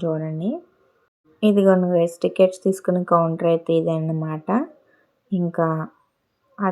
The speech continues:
చివరికి వరకు ఈ సినిమా యాక్టర్స్ ఫొటోస్ అయితే పెట్టారు, భలే వింటేజ్లా అనిపించింది, కానీ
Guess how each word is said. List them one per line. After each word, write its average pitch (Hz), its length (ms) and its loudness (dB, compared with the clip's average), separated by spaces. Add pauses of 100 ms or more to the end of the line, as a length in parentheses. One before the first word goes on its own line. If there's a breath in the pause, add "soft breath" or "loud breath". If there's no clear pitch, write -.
చివరికి 175 840 2
వరకు 165 380 2 (560 soft breath)
ఈ 165 120 -4 (220)
సినిమా 165 300 0
యాక్టర్స్ 175 400 0
ఫొటోస్ 160 360 4
అయితే 170 240 2 (100)
పెట్టారు, 165 520 2 (160)
భలే 165 320 4
వింటేజ్లా 165 720 0
అనిపించింది, 170 600 -2 (540 soft breath)
కానీ 254 360 2